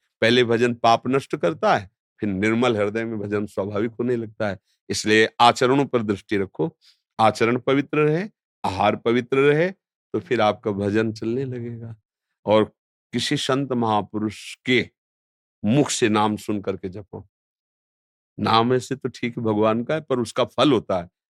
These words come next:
सदगुरु के द्वारा दिया हुआ नाम मंत्र। जहां आसपास कोई संत भगवान हो जिनसे आपका मिलन होता रहा, संग होता रहा, उनसे नाम ले लो, भजन करो, उनके वचनों के अनुसार चलो, जीवन मंगल में हो जाएगा। अब जैसे वो राज कर्मचारी हैं,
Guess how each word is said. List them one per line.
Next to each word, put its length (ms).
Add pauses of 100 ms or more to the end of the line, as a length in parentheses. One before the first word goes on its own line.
(180)
सदगुरु 520
के 160
द्वारा 320
दिया 240
हुआ 240
नाम 320
मंत्र। 600
जहां 180
आसपास 440
कोई 160
संत 300
भगवान 440
हो 320 (240)
जिनसे 260
आपका 340
मिलन 300
होता 320
रहा, 220
संग 280
होता 340
रहा, 200 (280)
उनसे 260
नाम 320
ले 120
लो, 260 (240)
भजन 300
करो, 200
उनके 300
वचनों 400
के 120
अनुसार 400
चलो, 340 (300)
जीवन 260
मंगल 340
में 140
हो 140
जाएगा। 280 (320)
अब 80
जैसे 180
वो 60
राज 280
कर्मचारी 560
हैं, 220